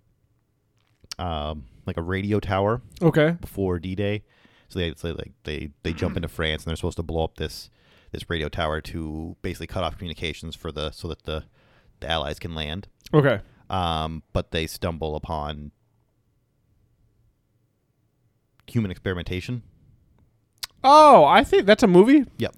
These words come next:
Speaker 2: I remember seeing previews for that. It looked, it looked good. Don't tell me about that one.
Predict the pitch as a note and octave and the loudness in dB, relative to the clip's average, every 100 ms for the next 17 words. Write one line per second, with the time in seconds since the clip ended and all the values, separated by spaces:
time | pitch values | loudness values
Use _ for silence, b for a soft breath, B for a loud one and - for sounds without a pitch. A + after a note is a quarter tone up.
0 | - B3+ C4 D3+ C3 D3+ C#3 B2+ C#3+ C3 | 0 6 8 8 4 2 0 2 0 2
1 | A#2+ C3+ D3 D#3 E3 F#3 F3+ E3 F3+ - | 2 4 6 6 4 2 0 2 2 4
2 | F3+ A#2+ G#2+ - E3 E3 E3 C3+ A2+ G#2 | 6 6 2 4 4 6 6 6 4 0
3 | G2 | -4